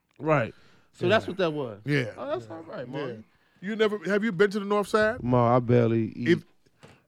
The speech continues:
Speaker 2: you don't go to
Speaker 1: Right.
Speaker 2: Ethiopian restaurants?
Speaker 1: No, I went to a Mediterranean restaurant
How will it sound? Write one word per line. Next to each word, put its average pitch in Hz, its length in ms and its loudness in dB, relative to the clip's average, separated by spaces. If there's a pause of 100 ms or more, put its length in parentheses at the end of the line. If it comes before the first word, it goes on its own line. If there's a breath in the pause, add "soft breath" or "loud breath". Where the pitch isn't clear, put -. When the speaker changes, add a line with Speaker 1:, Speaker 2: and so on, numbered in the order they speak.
Speaker 2:
you 165 60 2
don't 175 80 6
go 185 100 8
to 185 140 6
Speaker 1:
Right. - 100 6
Speaker 2:
Ethiopian 190 280 6
restaurants? 196 440 2
Speaker 1:
No, 95 400 -4
I 127 80 0
went 139 260 2
to 127 120 0
a 113 80 0
Mediterranean 127 760 -2
restaurant 110 600 -2